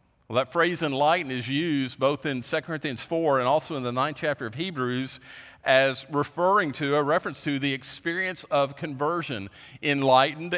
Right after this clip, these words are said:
and responsive to that enlightenment. He says, "There are those who have tasted the heavenly gift."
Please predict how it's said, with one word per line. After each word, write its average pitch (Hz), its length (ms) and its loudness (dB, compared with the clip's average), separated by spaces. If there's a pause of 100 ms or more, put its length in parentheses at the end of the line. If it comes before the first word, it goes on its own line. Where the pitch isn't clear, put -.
and 131 240 -2
responsive 135 720 -2
to 151 120 -4
that 117 220 2
enlightenment. 123 480 -6 (600)
He 131 120 2
says, 135 400 2
"There 131 240 4
are 123 40 0
those 143 340 2
who 151 160 0
have 123 120 -2
tasted 180 560 -2
the 147 120 4
heavenly 151 480 -2
gift." 135 560 -8